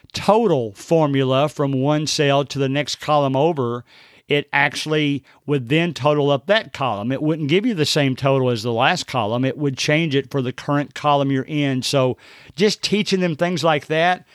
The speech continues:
And the way we personalized it, I told them I wanted them to create their own business, and they would measure income and outcome and, and how much money they make, and they would give it a name, and we would talk about marketing expenses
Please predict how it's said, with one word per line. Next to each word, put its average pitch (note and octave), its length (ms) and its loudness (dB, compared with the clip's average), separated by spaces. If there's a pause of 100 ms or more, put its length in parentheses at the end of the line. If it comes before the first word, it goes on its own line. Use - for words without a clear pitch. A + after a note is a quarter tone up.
(180)
And E3 160 -2
the D#3+ 60 4
way G3 220 2
we G#3 200 -2
personalized E3+ 920 0
it, F3+ 160 -4 (320)
I F3 180 2
told F3 280 2
them E3 160 2
I D#3 120 4
wanted D3+ 340 0
them D3 220 -2
to C#3+ 100 -4
create C#3+ 720 -2
their C#3+ 220 2 (100)
own E3 420 -2
business, C#3+ 600 -2 (400)
and C#3 320 0 (260)
they D#3+ 160 2
would E3+ 140 2
measure E3 400 2
income D#3 520 0
and C3+ 120 0
outcome C#3 600 0
and, C3 280 -2
and B2+ 360 -4 (520)
how D3+ 180 0
much D#3+ 320 0
money D#3+ 240 2
they D3 200 2
make, D3 480 0
and C#3 140 -2
they D3 80 2
would C#3 200 -2
give D3+ 200 0
it D#3 80 2
a D#3 80 0
name, D3+ 520 0
and C3+ 100 0
we D3 80 2
would D3 180 -2
talk D3+ 280 0
about C#3+ 360 0
marketing C#3 600 0
expenses C3 880 -2